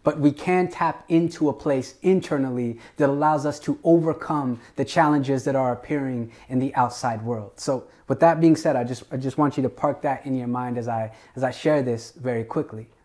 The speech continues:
There were situations in my life throughout this year that brought an immense amount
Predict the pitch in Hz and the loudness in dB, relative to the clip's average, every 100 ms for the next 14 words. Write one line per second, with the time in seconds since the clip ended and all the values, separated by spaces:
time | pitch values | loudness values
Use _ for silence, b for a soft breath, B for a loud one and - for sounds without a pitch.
0 | _ _ _ _ _ _ _ _ _ _ | _ _ _ _ _ _ _ _ _ _
1 | _ _ _ _ _ 127 127 180 202 190 | _ _ _ _ _ -2 2 4 4 2
2 | 170 175 175 165 - _ - 170 165 143 | 2 2 2 0 -8 _ -2 -2 2 4
3 | 143 151 - 110 107 110 - _ _ _ | 6 4 0 -12 -14 -18 -20 _ _ _
4 | _ _ _ _ _ _ _ _ 131 135 | _ _ _ _ _ _ _ _ 4 8
5 | 165 156 120 110 _ _ _ _ _ _ | 8 6 0 -10 _ _ _ _ _ _
6 | _ _ _ _ _ _ - 135 165 175 | _ _ _ _ _ _ -2 6 6 6
7 | 180 170 135 113 107 _ _ _ _ _ | 0 0 -6 -10 -16 _ _ _ _ _
8 | _ _ _ _ - 151 139 165 160 - | _ _ _ _ -4 0 8 8 8 4
9 | 147 131 139 170 170 - 147 147 127 147 | 0 2 2 0 -2 -2 2 4 2 -4
10 | - | -10